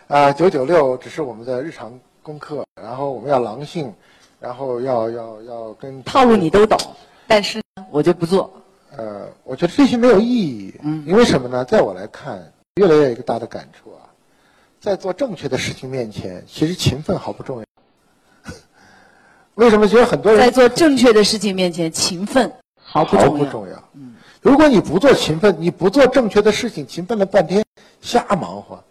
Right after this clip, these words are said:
Speaker 1: C E O 最大的责任是什么？就是决定什么是正确的事儿。就那么几件正确的事儿，其实就决定了一个公司，甚至是一个人的一生的命运。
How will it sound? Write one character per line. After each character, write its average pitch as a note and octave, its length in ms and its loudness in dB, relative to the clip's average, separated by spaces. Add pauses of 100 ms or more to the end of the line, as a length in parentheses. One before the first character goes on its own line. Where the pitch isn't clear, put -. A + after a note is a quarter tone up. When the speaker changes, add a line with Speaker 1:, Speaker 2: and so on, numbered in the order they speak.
(300)
Speaker 1:
C D4 160 4
E C4+ 80 8
O C4 140 8 (200)
最 C4 140 6
大 G#3+ 180 0
的 D#3 100 4
责 B2 240 -2
任 B2+ 160 -4
是 A2+ 120 -18
什 - 180 -20
么？ - 100 -20 (600)
就 A#3 300 2
是 C#3 200 -4
决 C3 220 -2
定 B2 260 -8
什 G2+ 220 -12
么 A#2+ 80 -8
是 A#2+ 140 -14
正 A2+ 200 -10
确 G#2+ 160 -14
的 G#2 80 -16
事 - 160 -18
儿。 - 80 -20 (1080)
就 D4 180 4
那 A#3 80 -4
么 D#3+ 80 -6
几 A#2+ 120 -18
件 G#2 80 -20 (100)
正 G3 140 -8
确 F3+ 100 0
的 F#3 80 2
事 A3+ 140 -6
儿， - 80 -12 (760)
其 - 220 -6
实 F#3+ 140 -6
就 F#4 100 2
决 C3 220 2
定 G3 120 4
了 D#3+ 120 4
一 B2 40 0
个 A#2+ 120 -8
公 B2 200 -12
司， A2 380 -12 (540)
甚 G3+ 180 0
至 B2 60 -10
是 A#2 160 -2
一 B2 100 -4
个 C3+ 100 2
人 G#2 320 -6 (600)
的 B2+ 80 -2
一 A#2 80 -8
生 A#2 160 -14
的 G#2 80 -14
命 G#2 160 -18
运。 F2 80 -20